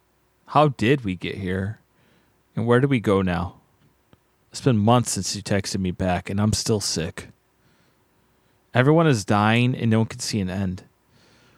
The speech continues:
But I'm still set on that look you gave me when I'd put a cigarette behind your ear. Yeah, I'm sick. I told you that.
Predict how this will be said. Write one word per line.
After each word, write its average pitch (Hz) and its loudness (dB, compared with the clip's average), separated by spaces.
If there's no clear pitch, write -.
But 104 -2
I'm 117 4
still 110 -2
set 101 -2
on 101 -4
that 101 -4
look 110 -2
you 117 -2
gave 101 2
me 92 0
when 98 -2
I'd 95 -2
put 110 -2
a 98 0
cigarette 98 2
behind 95 0
your 92 2
ear. 95 2
Yeah, 123 4
I'm 131 4
sick. - 0
I 139 4
told 101 0
you 87 -2
that. 87 -6